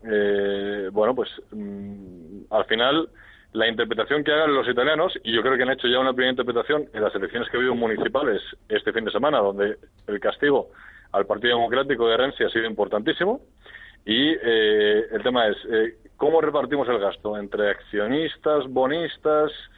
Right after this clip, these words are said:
y otro tipo de inversores, o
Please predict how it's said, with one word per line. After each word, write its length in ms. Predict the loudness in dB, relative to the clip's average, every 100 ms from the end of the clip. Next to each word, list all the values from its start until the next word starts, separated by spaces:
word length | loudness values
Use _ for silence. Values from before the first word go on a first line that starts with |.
| -20 -20 -10
y 240 | -2 2
otro 220 | 2 2 0
tipo 240 | 2 2
de 80 | 2
inversores, 600 | 0 -4 0 2 2 2 0
o 540 | 0 4 6 6 4